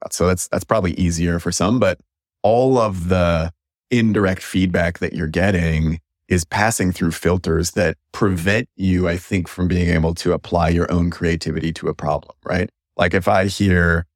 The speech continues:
a customer has said something to a salesperson who passed it to a sales leader who passed it to me sort of thing, then I'm getting a very prescriptive view of what the customer is looking to do. But if I talk to that customer directly, again, in particularly in the case where they're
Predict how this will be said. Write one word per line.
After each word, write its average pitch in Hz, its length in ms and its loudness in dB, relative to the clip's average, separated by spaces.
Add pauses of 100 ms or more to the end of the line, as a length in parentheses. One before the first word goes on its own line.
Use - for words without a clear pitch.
(180)
a - 60 -4
customer 101 460 0
has 90 180 0
said 90 180 -2
something 85 380 0
to 87 120 -2
a 82 60 0
salesperson 87 720 -2
who 85 120 -4
passed 82 300 -2
it 80 100 -8
to 82 120 -4
a 82 60 -2
sales 87 360 0
leader 87 260 0
who 85 100 -2
passed 82 300 -2
it 80 140 -4
to 87 80 -2
me 92 200 2
sort 87 220 -2
of 82 80 -8
thing, 85 340 -2 (280)
then 92 160 0
I'm 98 240 2
getting 90 540 0 (540)
a 92 60 -6
very 92 260 0
prescriptive 92 800 -2
view 139 520 2
of 104 260 -2
what 120 180 -2
the - 80 -4
customer 113 400 -2
is 110 140 -2
looking 113 300 -2
to - 80 -6
do. 131 180 0
But 101 120 0
if 98 100 -4
I 98 80 0
talk 101 240 -2
to - 60 -6
that 87 180 0
customer 90 380 -4
directly, 82 560 -2
again, 78 440 0
in 87 120 -2
particularly 85 640 0
in 78 60 0
the 78 80 -2
case 78 300 -2
where 78 120 -2
they're 76 260 -6